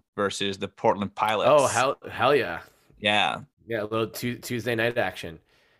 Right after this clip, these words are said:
Speaker 1: Yeah. It's gonna be a good game. I'll be,
Speaker 2: Yeah,
Speaker 1: I'm
Speaker 2: I
Speaker 1: excited
Speaker 2: actually,
Speaker 1: to do that.
Speaker 2: that was one of the first things I did when, uh, I, I checked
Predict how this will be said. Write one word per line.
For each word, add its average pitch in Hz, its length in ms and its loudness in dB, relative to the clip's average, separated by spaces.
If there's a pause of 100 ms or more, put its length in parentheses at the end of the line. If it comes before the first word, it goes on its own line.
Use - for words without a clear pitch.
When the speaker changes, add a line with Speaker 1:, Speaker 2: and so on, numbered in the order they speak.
Speaker 1:
Yeah. 110 400 2 (260)
It's 104 100 -6
gonna 123 140 4
be 113 60 4
a 107 40 4
good 104 80 0
game. 85 300 0 (260)
I'll 113 120 4
be, 117 80 4
Speaker 2:
Yeah, 113 60 4
Speaker 1:
I'm 117 40 6
Speaker 2:
I 120 40 8
Speaker 1:
excited 127 260 6
Speaker 2:
actually, 101 100 0
Speaker 1:
to 104 60 2
do 98 80 2
that. 87 120 -4 (480)
Speaker 2:
that 123 120 4
was 143 120 4
one 175 100 2
of 147 60 4
the - 60 -4
first 143 220 0
things 135 180 -4
I 117 100 0
did 107 300 -2
when, 98 240 -2
uh, 87 340 -4 (680)
I, 101 200 -2 (300)
I 107 120 -4
checked - 400 -4